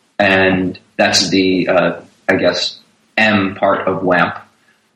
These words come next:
And if you're not migrating all of the posts and pages from the database, which you can do by just exporting the database, there are a whole bunch of plugins to do that, um,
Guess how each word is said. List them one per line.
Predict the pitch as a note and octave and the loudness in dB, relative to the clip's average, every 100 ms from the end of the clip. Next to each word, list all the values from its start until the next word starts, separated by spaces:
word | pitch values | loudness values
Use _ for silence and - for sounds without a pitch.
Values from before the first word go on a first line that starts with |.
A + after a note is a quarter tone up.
| - | -2
And | G2 F#2+ F#2+ F#2 F#2 F2+ _ _ _ _ _ - | 0 2 2 0 -4 -8 _ _ _ _ _ -2
if | G#2 | 0
you're | G#2 | 2
not | G#2 G#2+ G#2+ | 2 2 2
migrating | G#2 G#2 G#2 G2+ G2 F#2+ | 2 2 2 0 0 0
all | F#2+ F#2+ | 0 0
of | F#2 | -4
the | E2 | -4
posts | F2+ - | -4 -4
and | E2+ | -2
pages | G#2 G2+ G2 F#2 | 0 0 0 -2
from | - F#2+ | -2 -2
the | |
database, | F#2 C#3 - G2+ - - - - | 0 2 2 0 -2 -6 -10 -6
which | G2+ G#2+ | 0 0
you | G2 | 0
can | G2 | 0
do | G2+ F#2+ | 2 2
by | G2 | 0
just | F2+ F2 - - _ - - | 0 -2 -2 -8 _ -20 -4
exporting | G2+ - - G#2 G2+ G2 | -2 -2 0 0 0 0
the | F#2 | 0
database, | F#2+ - F#2 F2+ - | 0 2 0 0 -2
there | F#2 | -4
are | |
a | - | -4
whole | - A2+ | -6 -4
bunch | G#2 G2 E2+ | -2 -2 -4
of | |
plugins | - F#2 F2+ E2+ | -2 0 0 -4
to | F2 | -2
do | F2 F2+ | 0 2
that, | F2+ F2+ - _ _ - | 2 0 -4 _ _ -2
um, | G2 F#2+ F#2 F#2 G#2+ | 0 2 2 0 -4